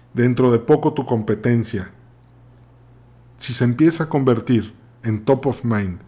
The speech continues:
en búsquedas de Google, podemos empezar, puedes empezar a tener un problema grave de,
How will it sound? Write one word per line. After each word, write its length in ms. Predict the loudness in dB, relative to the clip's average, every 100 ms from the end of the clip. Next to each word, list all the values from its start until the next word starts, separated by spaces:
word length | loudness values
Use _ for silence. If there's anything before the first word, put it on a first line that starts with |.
| -20 -20 _
en 100 | -4
búsquedas 460 | 2 2 2 0 0
de 80 | -2
Google, 460 | 0 2 2 0 -4 -14 -20 _ _ _ -20 _
podemos 400 | 0 4 4 2
empezar, 400 | -2 -4 -6 -6
puedes 300 | 2 4 4
empezar 280 | 2 0 -4
a 20 |
tener 240 | -2 -4 -4
un 80 |
problema 380 | -2 -2 -2 -4
grave 360 | -4 -6 -8 -8
de, 220 | -10 -12